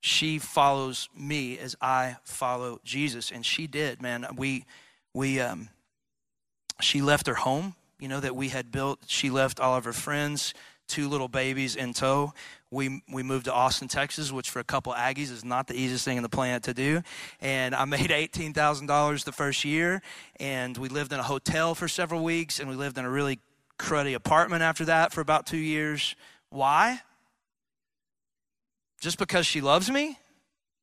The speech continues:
No, she, she did love me, but the reason is she, she really, really, really, really loves Jesus. She loves Jesus. And Jesus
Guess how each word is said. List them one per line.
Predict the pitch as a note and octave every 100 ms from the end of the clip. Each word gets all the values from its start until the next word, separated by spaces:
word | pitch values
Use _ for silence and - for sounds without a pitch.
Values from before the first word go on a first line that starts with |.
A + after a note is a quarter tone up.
| _ _ _ _ _ _ _
No, | A#2 A2+ A2 G2+ _ _ _
she, | - B2+ - -
she | -
did | - C#3
love | B2+ C3+
me, | B2+ A#2+
but | A2+ - - _
the | B2
reason | C3+ C3+ B2+ B2
is | A2
she, | - B2 -
she | - A2+
really, | B2 B2+ A#2 A2 - _ _ C3
really, | A#2+ A2
really, | A2+ A#2 A2+
really | G#2+ A#2+ A#2 A2
loves | A2 G#2
Jesus. | - G#2 G#2 B2 - - - _ _ _ _ _ _ _ _ _
She | -
loves | A2 B2 A#2 A2+ G2+ -
Jesus. | - G#2 G2+ A2 - - _ _ _ _ _ _ _ _ _
And | A2+ A2
Jesus | B2 C3 B2 A#2+ G#2 - -